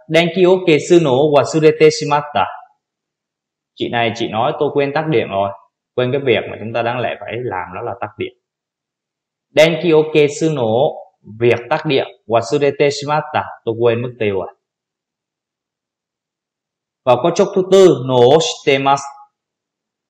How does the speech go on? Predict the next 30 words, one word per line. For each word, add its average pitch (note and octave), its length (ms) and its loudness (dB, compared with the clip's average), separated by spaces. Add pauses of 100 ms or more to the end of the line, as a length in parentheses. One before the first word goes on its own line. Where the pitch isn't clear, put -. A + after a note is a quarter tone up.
(360)
Động C3+ 220 2
từ C3 180 2
chưa D3+ 100 0
qua D3+ 180 2
thể - 120 -4
thông C3+ 160 -8
thường A#2 360 -2
cộng G2+ 200 -2
với A#2+ 120 -2
"no B2+ 160 -8
o G#2 260 -4 (100)
shitemasu." G2 640 -10 (920)
Biết F#3 200 6 (200)
về A2 100 2
một G#2 160 -2 (100)
việc. G#2+ 160 0 (1500)
Cách C#3+ 200 0
dùng A2 200 2
như A2 120 -4 (120)
sau. A#2 340 -4 (360)
Mẫu A#2 180 2
này D#3 240 4
được C3+ 200 2
dùng C#3 200 4
để B2+ 120 2
hỏi A#2 220 0
người C#3+ 140 -6
nghe D#3 320 0
có E3 80 -2
biết F#3 180 -2